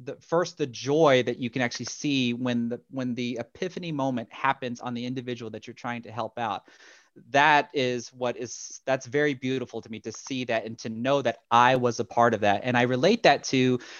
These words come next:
when people ask me, "How can I sit in front of a computer all day long and write computer software?" And my simple answer is this. If someone out there is using the software that I helped build, and that is making their life or their job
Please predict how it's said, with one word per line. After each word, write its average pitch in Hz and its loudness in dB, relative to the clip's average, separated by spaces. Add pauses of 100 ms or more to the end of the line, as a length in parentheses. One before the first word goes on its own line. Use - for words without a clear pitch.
(140)
when 135 2
people 139 2
ask 123 4
me, 123 0 (200)
"How 220 6 (100)
can 160 2
I 156 4
sit 156 2
in 139 -4
front 147 2
of 151 0
a - -6
computer 127 2
all 139 6
day 143 6
long 117 2
and 113 -4
write 120 4
computer 110 -6
software?" 101 -4 (400)
And 120 -6
my 113 0
simple 165 0
answer 127 0
is 110 -6
this. - -4 (480)
If 123 2
someone 190 0
out 143 4
there 127 6
is 120 0
using 131 0
the 120 -10
software 120 -4
that 110 -4
I 123 2
helped 123 0
build, 110 2 (340)
and 120 2
that 123 4
is 139 2
making 131 -2
their 110 2
life 104 2
or 113 2
their 104 0
job 110 4